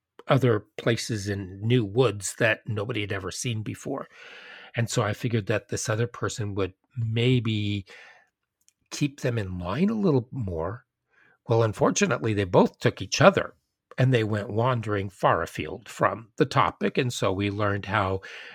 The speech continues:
the American, how the colonists lost the American Revolution and that we were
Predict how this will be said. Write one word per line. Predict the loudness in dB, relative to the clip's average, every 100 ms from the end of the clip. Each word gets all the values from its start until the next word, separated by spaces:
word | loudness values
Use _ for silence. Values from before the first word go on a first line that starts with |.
| -2
the | 0
American, | 2 2 0 -2 -4 -8 -8
how | -4 -4
the | -2 -4 -4 -4
colonists | -2 -2 -2 -6 -8 0
lost | 8 8 8 0
the | 2
American | 2 2 -2 -4 -6
Revolution | -6 -4 -6 -6 -4 -2 -2
and | -2
that | -4
we | -2 -2
were | -2 -6